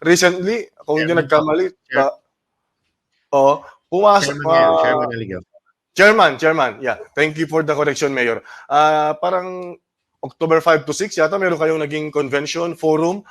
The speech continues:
Speaker 1: ah, yung sa urban development. Ano yung parang naging highlight nito,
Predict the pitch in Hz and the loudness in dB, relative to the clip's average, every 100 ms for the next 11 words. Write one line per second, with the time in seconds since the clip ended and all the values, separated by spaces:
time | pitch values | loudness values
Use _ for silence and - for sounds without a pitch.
0 | - - 127 143 143 - 156 135 151 151 | -20 -10 -4 -2 -2 0 0 0 -2 -2
1 | 139 143 147 147 170 185 _ - - 165 | -2 0 0 -2 -8 -8 _ -14 -6 0
2 | 240 233 220 208 208 202 196 185 - 185 | 2 2 2 2 2 -2 -8 -10 -6 -4
3 | 202 196 208 214 214 202 170 | -2 0 2 2 2 0 0